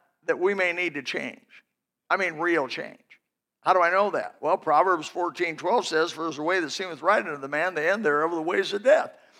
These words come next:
I mean, I have to say that you and I see things, uh, through a rose-colored glass when it comes to ourselves, you know?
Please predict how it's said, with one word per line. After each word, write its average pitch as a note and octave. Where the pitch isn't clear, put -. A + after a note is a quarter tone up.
I A3+
mean, A#3+
I A3+
have B3
to F#3
say C4
that F3+
you C4
and A#3+
I G3+
see C4
things, F3+
uh, F3
through G#3+
a E3+
rose-colored G3+
glass G3
when E3+
it D3
comes F#3
to G3
ourselves, -
you D3+
know? F#3